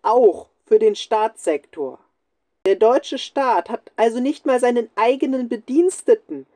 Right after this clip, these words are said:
einen fairen Anteil am Produktivitätsgewinn, den wir alle zusammen erwirtschaftet haben, ermöglicht. Und auch im Rentensystem sieht es nicht viel besser aus.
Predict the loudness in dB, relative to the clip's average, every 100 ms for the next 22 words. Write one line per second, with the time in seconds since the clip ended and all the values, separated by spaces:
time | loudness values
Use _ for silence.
0 | _ _ -4 -2 -4 -4 0 0 0 -4
1 | -4 -4 -4 0 0 0 -4 -2 -2 -2
2 | -10 -12 -8 -8 -6 -8 0 2 2 2
3 | 0 0 -6 -2 0 0 -4 -2 -2 -2
4 | -2 -2 0 -2 -4 -4 -6 -6 -2 -2
5 | -4 -6 -4 -2 -4 -4 -6 -6 -14 _
6 | _ _ _ _ _ _ _ -10 -4 -2
7 | 0 0 2 0 0 -2 0 0 2 2
8 | 2 -4 -6 -4 -6 -4 -4 0 -2 -2
9 | -4 -2 -4 -6 -12